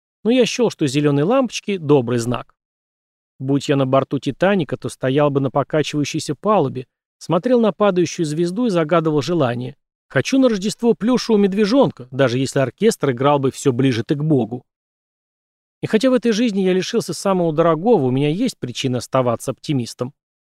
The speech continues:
После тех передряг, через которые мне довелось пройти, я мог лишиться одной ноги, трех пальцев, одной ягодицы,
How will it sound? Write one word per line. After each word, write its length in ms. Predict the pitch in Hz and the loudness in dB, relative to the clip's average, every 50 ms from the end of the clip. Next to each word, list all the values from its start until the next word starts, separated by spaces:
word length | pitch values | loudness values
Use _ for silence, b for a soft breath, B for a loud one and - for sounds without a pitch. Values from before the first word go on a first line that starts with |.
| _ _ _ _ _ _ _ _ _ | _ _ _ _ _ _ _ _ _
После 220 | - 214 - - 226 | -4 -2 -2 -2 -2
тех 260 | - - 254 - - | 0 0 -2 -2 0
передряг, 480 | - 220 214 214 190 220 254 247 190 | -2 0 0 0 2 2 2 2 2
через 280 | - - - 131 123 - | 0 -2 -4 -4 -4 -4
которые 320 | - 165 143 - 190 180 | -4 -4 -2 -2 -2 0
мне 140 | 147 151 156 | 0 0 0
довелось 400 | 143 139 139 151 156 170 165 - | -2 -2 -2 0 0 0 -2 -2
пройти, 400 | - - 156 147 147 - - 220 | -4 -2 -2 -2 -2 -2 -4 -2
я 140 | 202 175 160 | 0 0 0
мог 200 | 160 165 147 - | 0 0 -2 -2
лишиться 460 | 165 165 - - 196 160 - - 165 156 | -4 -4 -2 -2 -4 -4 -2 -2 -2 -2
одной 200 | 151 151 156 151 | 0 0 -2 0
ноги, 360 | 151 151 151 151 180 226 196 | 0 -2 -2 -2 -4 -4 -4
трех 280 | - - 131 123 - _ | -2 -4 -4 -4 -6 _
пальцев, 420 | - 202 214 185 - - - - - | 0 0 2 2 0 -4 -8 -6 -4
одной 260 | 139 135 139 143 143 | -4 -2 -2 -2 -2
ягодицы, 640 | 131 131 123 131 123 127 156 208 220 - - - 123 | -2 -2 -2 -2 -2 0 -2 -4 -4 -6 -8 -12 -12